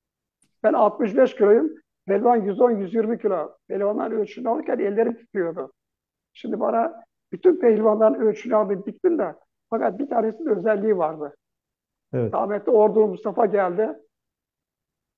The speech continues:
Speaker 2: Evet.
Speaker 1: "Ustacığım," dedi, "çok gençsin. Aman," dedi, "sakın bizi Kırklar çaylarında öksüz bırakma.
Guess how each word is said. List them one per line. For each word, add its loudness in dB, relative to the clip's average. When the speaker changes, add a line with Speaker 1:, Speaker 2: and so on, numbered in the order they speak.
Speaker 2:
Evet. 2
Speaker 1:
"Ustacığım," -2
dedi, 2
"çok -4
gençsin. -2
Aman," -4
dedi, -4
"sakın -6
bizi 0
Kırklar -4
çaylarında -4
öksüz -10
bırakma. 0